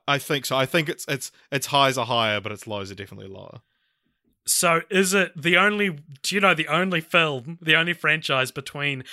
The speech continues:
Speaker 2: Roger Moore and Nymphomaniac is Twilight? So Richard, I ask you,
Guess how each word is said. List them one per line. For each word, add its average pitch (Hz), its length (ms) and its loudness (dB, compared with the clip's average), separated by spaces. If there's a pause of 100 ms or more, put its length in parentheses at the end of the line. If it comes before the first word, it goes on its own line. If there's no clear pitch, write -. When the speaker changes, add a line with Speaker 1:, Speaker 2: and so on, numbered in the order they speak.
(160)
Speaker 2:
Roger 135 420 -2
Moore 131 260 -4
and 123 120 -8
Nymphomaniac 123 760 -6
is 113 120 -10
Twilight? 120 600 -4 (400)
So 147 220 2
Richard, 143 500 0
I 143 160 0
ask 147 400 0
you, 110 320 -6